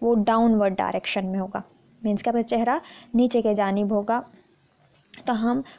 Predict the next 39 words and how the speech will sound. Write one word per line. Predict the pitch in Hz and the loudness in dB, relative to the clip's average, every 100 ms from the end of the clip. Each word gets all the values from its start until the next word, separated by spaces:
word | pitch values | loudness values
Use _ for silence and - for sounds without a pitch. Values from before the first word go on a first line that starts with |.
| - | -2
प्रॉन | 247 247 | 0 2
को | 254 | 0
इस | 233 | -2
तरह | 269 | 0
डिफाइन | 277 277 254 247 | 0 0 0 0
कर | 262 254 | 0 -2
सकते | 262 262 - | -4 -6 -4
हैं, | 262 262 269 - - - | 0 0 -2 -8 -12 -4
"This | 226 240 | -2 0
is | 240 | 0
a | 240 | 0
position | 226 226 262 269 | 0 0 -2 0
in | 247 233 | 2 0
which | 233 | 0
the | 226 202 | -2 0
back | 208 247 - 269 | 0 -2 -2 -4
of | 262 | -2
the | 277 247 | -2 0
body | 247 208 220 | 0 0 0
is | 220 | 0
directed | 233 220 220 247 233 | 0 0 0 -2 -4
upward।" | 226 - 202 | -6 -2 -2
बैक | 190 220 226 - | 0 0 0 -2
जो | 254 277 | 0 2
है | 269 339 - - - | 2 -2 -8 -14 -4
वो | 233 | -2
अपवर्ड | - 214 - 269 277 | 0 -2 -2 0 2
डायरेक्शन | 277 269 262 - 277 | 2 0 -2 -2 0
के | 277 | 0
ऊपर | 269 269 269 | -2 -2 0
है, | 269 302 - - - _ _ _ - | 0 -2 -8 -20 -20 _ _ _ -2
"And | 240 226 | 2 2
the | 214 | 2
body | 226 285 | 2 2
lies | 269 254 254 254 | 2 2 2 0
in | 247 240 | -2 0
a | 220 | 0
horizontal | 208 202 196 214 202 202 269 285 - | 0 0 0 0 0 0 0 0 0
plane | 294 277 | -2 0